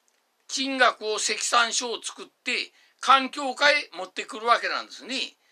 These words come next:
だから環境課はそれを、金額をもとに産業者と随形を四十年間も五十年間もね、繰り返してきた。さあ、七日の日、今から三日前ですね。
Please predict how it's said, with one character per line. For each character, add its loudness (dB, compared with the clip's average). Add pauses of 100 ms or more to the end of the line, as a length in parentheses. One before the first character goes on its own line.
(160)
だ 8
か 4
ら 8
環 -4
境 -6
課 4
は 4 (140)
そ -6
れ 2
を、 -2 (240)
金 -4
額 4
を 0
も -2
と -2
に -8 (380)
産 2
業 -4
者 -2
と -8 (240)
随 -4
形 -4
を -8 (320)
四 -4
十 -4
年 0
間 -2
も -6
五 -8
十 -8
年 -4
間 0
も -8 (380)
ね、 -2 (600)
繰 -6
り -6
返 6
し -4
て -10
き -20
た。 -18 (640)
さ 0
あ、 4 (840)
七 2
日 2
の -4
日、 -12 (260)
今 2
か 2
ら 4
三 -8
日 0
前 0
で -8
す -18
ね。 -6